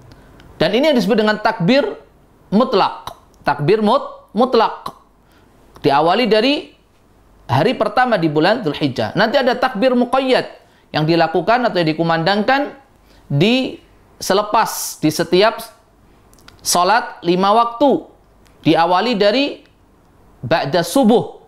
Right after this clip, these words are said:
ba'da subuh. Di hari Arafah, tanggal sembilan Dzulhijjah, dan berakhir di ba'da asar, pada hari terakhir dari ayyamut tasyriq, yaitu, ah, tanggal ketiga belas bulan Dzulhijjah.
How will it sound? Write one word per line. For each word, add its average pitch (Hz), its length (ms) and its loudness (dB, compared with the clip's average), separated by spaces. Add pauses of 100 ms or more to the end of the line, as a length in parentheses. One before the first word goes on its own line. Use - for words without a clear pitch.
ba'da 139 240 0
subuh. 175 560 0 (960)
Di 151 160 4
hari 240 240 2
Arafah, 214 640 0
tanggal 151 240 -2
sembilan 220 400 0
Dzulhijjah, 190 560 -2 (640)
dan 170 320 -2
berakhir 180 400 0
di 196 320 -2
ba'da 139 480 -4
asar, 160 640 -4
pada 151 560 0 (580)
hari 160 240 0
terakhir 180 400 0
dari 143 160 0
ayyamut 160 400 2
tasyriq, 151 560 -2 (240)
yaitu, 135 320 0
ah, - 400 -4
tanggal 147 320 0
ketiga 143 320 -2
belas 143 240 -2
bulan 175 320 0 (320)
Dzulhijjah. 127 640 -2